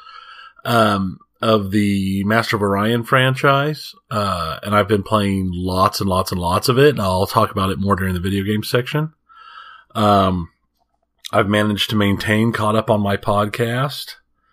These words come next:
and I have, um, also been reading slash listening to audiobooks. I've gone through two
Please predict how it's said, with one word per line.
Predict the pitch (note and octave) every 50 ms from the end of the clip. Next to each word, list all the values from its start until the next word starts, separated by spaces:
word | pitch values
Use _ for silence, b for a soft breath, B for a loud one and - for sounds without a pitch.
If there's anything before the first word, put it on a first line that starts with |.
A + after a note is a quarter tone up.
| b b b b b b b b b b -
and | - A2 G#2+ G#2 G2+ G#2 G#2 G2+ G2+ G#2 G2+ G2+ G2+ G2+ G2 F#2+ - -
I | F2 F#2+ F#2+ G2 G2 G2+
have, | G2 - - - G2+ G#2 G2 F#2+ F#2+ G2 F#2 - -
um, | G#2 G2 F#2+ F#2+ F#2 F#2 F2+ F2 E2+ - - -
also | - F#2+ G2 G2+ - - - A2+ G#2 G2+ G2 F#2+
been | F2+ F2+ G#2 G2+ G2 F#2 F#2+ F#2 F#2 E2+ E2+
reading | F2+ G#2+ A2 A2 G#2+ G#2+ A2 G#2+ G#2 G#2 G2 F#2
slash | - - - - G#2 G2+ G2+ G2 F#2+ F#2+ F#2 F#2 - - -
listening | G2+ G#2 G#2+ G#2 - - A2 G#2 G2+ F#2+
to | F#2
audiobooks. | F#2 F#2+ G2 G2 G2 G2 F#2+ F2+ F2 G2 F#2+ F#2 - - - -
I've | F#2+ G2 F#2
gone | A2 G#2 G#2+ G#2+
through | - - A2 G#2 -
two | - - - D3 D#3 D3+ C3+ A2 - -